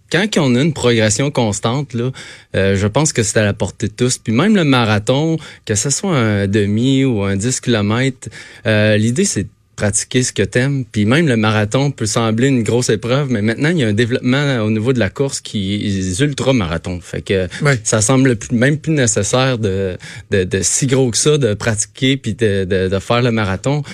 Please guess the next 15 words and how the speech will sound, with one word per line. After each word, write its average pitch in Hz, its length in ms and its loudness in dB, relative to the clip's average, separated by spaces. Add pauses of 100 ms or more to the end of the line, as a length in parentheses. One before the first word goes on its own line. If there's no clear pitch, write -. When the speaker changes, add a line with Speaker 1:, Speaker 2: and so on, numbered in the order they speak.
Speaker 1:
Maintenant, 123 280 4
les 117 160 2
gens 113 140 0
se 113 120 -4
lancent 107 440 -4 (520)
vers 101 160 0
des 87 220 -4
ultras. 98 400 -4
Fait 104 140 -10
que - 80 -6
c'est 127 100 0
juste 165 240 -2
pour 95 140 -4
dire 117 260 0
que 92 220 -2